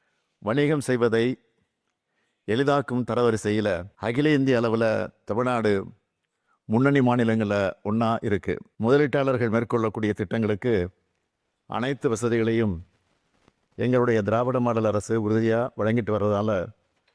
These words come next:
முதலீடுகளுக்கு மிக சிறந்த மாநிலமா தமிழ்நாடு விளங்கிட்டு இருக்கு. தமிழ்நாட்டுல தொழில்களை துவங்க வரும் முதலீட்டாளர்களுக்கு எல்லா உதவிகளும் செய்யறதுக்கு தமிழ்நாடு அரசு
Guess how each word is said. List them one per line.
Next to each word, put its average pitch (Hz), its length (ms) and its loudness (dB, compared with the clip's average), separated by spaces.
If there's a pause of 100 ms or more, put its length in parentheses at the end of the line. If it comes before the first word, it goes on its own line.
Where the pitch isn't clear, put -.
(500)
முதலீடுகளுக்கு 127 640 2
மிக 120 200 0
சிறந்த 127 320 0
மாநிலமா 110 640 -2 (680)
தமிழ்நாடு 113 680 -2 (440)
விளங்கிட்டு 113 260 -2
இருக்கு. 90 340 -6 (200)
தமிழ்நாட்டுல 120 680 -4 (1040)
தொழில்களை 139 480 2
துவங்க 127 260 0
வரும் 113 220 2
முதலீட்டாளர்களுக்கு 107 880 0 (760)
எல்லா 131 480 2
உதவிகளும் 120 460 2
செய்யறதுக்கு 104 680 0 (640)
தமிழ்நாடு 123 400 0
அரசு 110 420 0